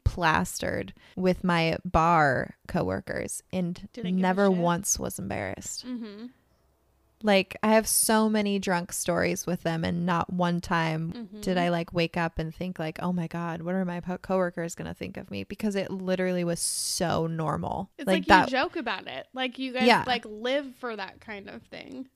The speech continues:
Speaker 1: And nobody even really, like, brought shit up either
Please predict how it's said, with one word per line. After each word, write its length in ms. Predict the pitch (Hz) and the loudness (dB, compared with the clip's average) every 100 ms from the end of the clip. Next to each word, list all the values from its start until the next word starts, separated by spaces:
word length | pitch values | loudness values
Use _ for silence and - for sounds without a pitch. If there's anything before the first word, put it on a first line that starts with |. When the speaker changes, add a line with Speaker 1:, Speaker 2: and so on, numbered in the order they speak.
| - | 4
Speaker 1:
And 240 | 233 226 220 | 4 4 2
nobody 560 | 214 220 277 302 277 196 | 4 6 4 2 0 -2
even 340 | 202 214 202 | 0 2 2
really, 400 | 180 180 185 180 | 2 2 2 0
like, 340 | 170 165 - - - | 0 -2 -4 -14 2
brought 320 | 180 170 - | 4 4 2
shit 240 | - 175 170 | 0 0 0
up 320 | 170 - - - | -2 -2 -6 -2
either 480 | - - - - | -2 -2 -6 -8